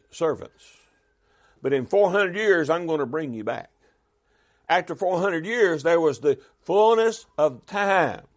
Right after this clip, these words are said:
And God s-, rose, raised up Moses to deliver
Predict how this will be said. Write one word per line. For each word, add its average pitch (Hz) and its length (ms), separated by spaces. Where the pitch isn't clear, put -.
And 160 400
God 185 260
s-, - 260
rose, 160 420
raised 160 420
up 170 160
Moses 156 640
to 156 180
deliver 165 640